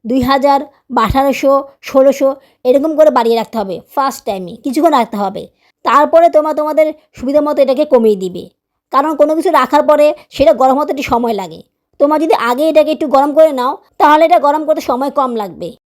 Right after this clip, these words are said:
যেমন ধরো, তোমরা এখন কোনো কিছু রান্না করবে, তো রান্না করার সময় তোমরা সবার আগে প্যানটা দেওয়ার পরে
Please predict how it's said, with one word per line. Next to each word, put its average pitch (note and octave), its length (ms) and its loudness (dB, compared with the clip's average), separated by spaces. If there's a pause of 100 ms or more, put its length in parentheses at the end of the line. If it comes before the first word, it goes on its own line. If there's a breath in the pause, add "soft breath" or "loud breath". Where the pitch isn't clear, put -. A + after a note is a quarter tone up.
(140)
যেমন C#4+ 400 2
ধরো, C4+ 360 2 (300)
তোমরা C#4+ 340 2
এখন D4 180 -4
কোনো C#4 140 -2
কিছু C#4+ 180 -2
রান্না A3+ 260 0
করবে, F3+ 380 -8 (580)
তো C#4 180 4
রান্না C4+ 280 0
করার D#4 260 0
সময় C4 440 -2 (260 soft breath)
তোমরা C#4 260 0
সবার C#4 380 2
আগে C4+ 340 2 (260 soft breath)
প্যানটা B3+ 320 0
দেওয়ার B3+ 280 2
পরে B3+ 320 0